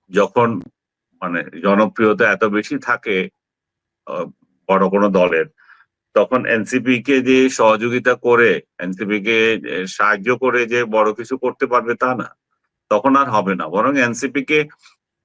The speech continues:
বিএনপির সঙ্গে মিলিয়ে কয়েকটা সিট দেওয়া যায় কিনা সেটাও হয়তো তখন চিন্তা হতে পারে। আজকে আপনি খেয়াল করছেন কিনা জানি না, এনসিপি যে দলীয় প্রতীক চেয়েছিল শাপলা, সেটা কিন্তু তাদেরকে দেওয়া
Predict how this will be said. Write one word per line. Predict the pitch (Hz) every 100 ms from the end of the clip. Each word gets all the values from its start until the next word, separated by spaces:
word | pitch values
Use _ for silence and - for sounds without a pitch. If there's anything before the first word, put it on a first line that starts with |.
| -
বিএনপির | 92 107 113 127
সঙ্গে | 123 139 135
মিলিয়ে | 131 123 123 120
কয়েকটা | 120 117 127
সিট | 120 123 104
দেওয়া | 117 113
যায় | 113 110
কিনা | 101 110 107
সেটাও | - 104 120
হয়তো | 117 117 104
তখন | 107 104
চিন্তা | 95 101 95
হতে | 95 92
পারে। | 90 85 - - - -
আজকে | - 123 147
আপনি | 143 147
খেয়াল | 135 139
করছেন | 139 143 156
কিনা | 147 151 147
জানি | 131 123
না, | 127
এনসিপি | 117 110 117 135
যে | 120 120 117 - _ 98
দলীয় | 107 113 110
প্রতীক | 117 110 120 -
চেয়েছিল | 113 113 120 110
শাপলা, | 104 107 98 110 82 76 _ _ _ _ _ _ -
সেটা | - 113
কিন্তু | 117 131 123
তাদেরকে | 117 110 110 104 113
দেওয়া | 104 101